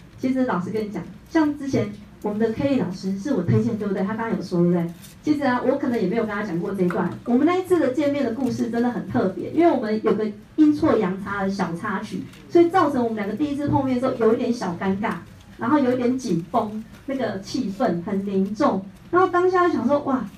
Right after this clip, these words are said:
这个，这个人这么也有，也是很有，你知道，气势的。”所以我就想说，“那我要怎么把他签下？”所以呢，当时我就想说，“没关系，我用我的真诚。”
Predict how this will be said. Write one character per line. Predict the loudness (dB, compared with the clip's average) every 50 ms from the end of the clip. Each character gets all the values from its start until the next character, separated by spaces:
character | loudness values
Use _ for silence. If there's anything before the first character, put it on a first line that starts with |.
| -20 -20 -10 -6
这 | -2
个， | 0 2 4 4 4 4 2 2 0 -2 -2 -8 -12 -8 -4
这 | -2
个 | 0 2 2 2
人 | 2 0 -2
这 | -2 -2
么 | -2 -2 -2 -4 -2 0
也 | 0
有， | 0 2 0 -2 -2 -2
也 | 0 2 2
是 | 4 4
很 | 2 2 0 0
有， | 0 0 0 -2 -4 -6 -12 -18 -18 -20 -20 -20 -18 -10
你 | -8
知 | -4
道， | -4 -4 -4 -6 -10 -16 -20 -20 -14
气 | -2 0 2 2 2
势 | 0 -4 -6 -6 -4
的。” | -4 -6 -8 -10 -14 -16 -20 -20 -8 -2
所 | 0 2
以 | 4 4
我 | 4 4
就 | 2 0
想 | 0 -2 0 0
说 | 0 0
，“那 | 2 2 2
我 | 2
要 | 0 -2
怎 | -2 -2
么 |
把 | -2 -2
他 | -2 -4
签 | -2 -2 -4 -4
下？” | -2 -2 -4 -4 -4 -10 -18 -20 -20 -20 -20 -20 -16 -4
所 | 2 4 4 4
以 | 4 4
呢， | 2 2 2 2
当 | 2 2 2
时 | 2 2 0 2
我 | 2 2 2
就 | 0 0
想 | -2 -2 -2
说 | -2 0 -2
，“没 | 0 0
关 | 0 -2
系， | 0 0
我 | 0 2
用 | 2 2
我 | 2
的 | 0 -2
真 | 0 -2 0 0 0
诚。” | 0 0 -2